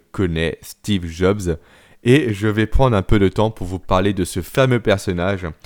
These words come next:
dont il est possible d'apprendre de très grands enseignements. On pourrait en parler ensemble pendant des heures et des heures et des heures et des heures, littéralement, à tel point ce personnage est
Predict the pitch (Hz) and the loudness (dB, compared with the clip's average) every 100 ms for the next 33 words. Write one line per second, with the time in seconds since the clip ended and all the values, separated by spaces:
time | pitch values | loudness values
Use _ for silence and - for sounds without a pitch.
0 | - - _ 107 104 143 147 - 120 113 | -20 -20 _ -12 0 2 0 -4 -4 0
1 | 104 113 104 - 113 95 95 - - 110 | 0 0 -2 -4 -4 0 0 0 0 0
2 | 110 95 87 87 _ - 120 233 214 - | -2 -6 -6 -8 _ -12 -4 -2 -2 -4
3 | 120 - 127 156 147 104 95 107 104 104 | -14 -8 2 2 2 -4 -2 -2 0 -2
4 | 87 73 71 _ _ - - - 123 113 | -2 -4 -8 _ _ -20 -20 -12 -4 -4
5 | - 120 135 - 113 - 104 98 - 101 | -2 2 2 2 -2 0 0 0 -2 -2
6 | - 113 117 98 98 95 107 95 95 85 | 0 0 2 0 0 2 2 2 -2 0
7 | 107 117 107 87 90 82 107 107 95 82 | 0 2 0 0 0 0 0 2 0 -2
8 | 85 87 107 95 87 90 85 107 95 - | -2 0 2 2 0 -2 0 0 0 -2
9 | 95 113 120 110 98 90 92 110 - - | -2 -2 2 2 2 0 0 -4 -10 -20
10 | - - - - 107 117 110 123 135 117 | -20 -20 -10 -2 4 4 4 4 4 4
11 | 85 - 135 107 104 95 101 - _ _ | -4 -2 -4 -2 -6 -2 -4 -6 _ _
12 | _ - 147 - | _ -2 -2 -2